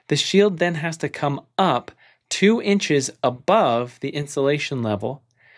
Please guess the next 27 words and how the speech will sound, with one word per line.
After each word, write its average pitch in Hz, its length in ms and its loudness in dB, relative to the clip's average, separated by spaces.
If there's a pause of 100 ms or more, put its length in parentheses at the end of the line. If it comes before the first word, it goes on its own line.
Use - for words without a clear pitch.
(160)
so - 220 0
that 196 120 4
none 170 200 4
of 180 40 2
that 170 120 0
insulation 147 600 -4
could 127 360 -8 (120)
be 127 100 -6
blown 131 360 0
into 131 300 -4
there, 123 260 0
come 127 240 -6
over 123 160 -2
the 120 100 -2
top. 113 380 -6 (500)
We 135 80 -2
just 123 200 -2
keep 143 240 -2
it - 60 0
all 131 220 2
down 139 500 -2
and 120 200 -8
away 117 540 0 (360)
from 143 420 -2
that 120 220 -2
flue 117 220 -4
pipe. - 420 -12